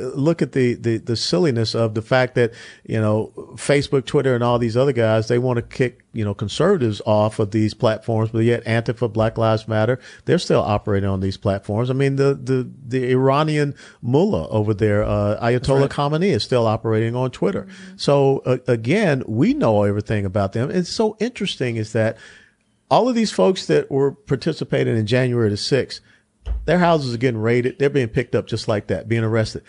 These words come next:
Speaker 1: All of these folks that we see over a, a year or more that have been doing these, you know, attacks, raids, and continue to do so, nobody's arresting them.
Speaker 2: There,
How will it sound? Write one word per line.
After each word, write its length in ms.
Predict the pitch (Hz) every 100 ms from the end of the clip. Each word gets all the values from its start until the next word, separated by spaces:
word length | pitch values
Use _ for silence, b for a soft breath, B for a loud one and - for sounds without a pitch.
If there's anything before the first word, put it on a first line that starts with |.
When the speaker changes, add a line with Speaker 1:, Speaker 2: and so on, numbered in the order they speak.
| b b b b
Speaker 1:
All 160 | - 254
of 60 | 240
these 160 | 233
folks 380 | 208 180 170 -
that 100 | 131
we 140 | 123 160
see 520 | - 139 110 104 127 - _ _ _ _ - 131
over 320 | 143 143 127
a, 180 | - 123 -
a 80 | 113
year 340 | 110 143 269
or 40 | 190
more 380 | 104 92 82 - b b _
that 120 | 147
have 80 | 139
been 120 | 143 135
doing 240 | 143 135
these, 420 | 120 110 104 -
you 100 | -
know, 140 | 98 95
attacks, 520 | 117 - 113 117 127 -
raids, 440 | 95 117 120 131
and 200 | 92 107
continue 380 | 117 87 123 220
to 100 | 107
do 200 | 107 226
so, 260 | - 117 - b b b
nobody's 460 | - 92 151 196 196
arresting 480 | 202 214 262 - 202
them. 260 | 143 85 - -
Speaker 2:
There, 180 | 147